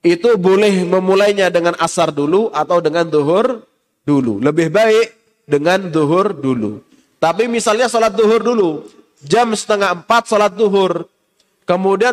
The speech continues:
salat asarnya nanti jam lima, itu sah.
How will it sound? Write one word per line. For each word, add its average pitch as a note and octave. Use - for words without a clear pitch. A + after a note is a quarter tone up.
salat A3
asarnya G#3+
nanti A#3
jam F#3+
lima, D#3+
itu D#3
sah. -